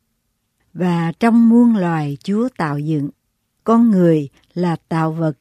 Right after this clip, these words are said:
duy nhất được Chúa ban cho định chế hôn nhân. Những loài vật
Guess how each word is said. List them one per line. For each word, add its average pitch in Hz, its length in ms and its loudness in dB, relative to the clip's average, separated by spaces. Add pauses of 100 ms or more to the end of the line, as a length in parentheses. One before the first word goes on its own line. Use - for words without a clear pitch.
duy 233 220 2
nhất 269 280 2 (460)
được 170 260 -2 (140)
Chúa 214 280 0
ban 185 360 -2
cho 175 340 -2
định 151 380 -4
chế 180 400 -2
hôn 180 240 -2
nhân. 160 320 -4 (1080)
Những 180 280 0
loài 170 360 0
vật 147 160 -4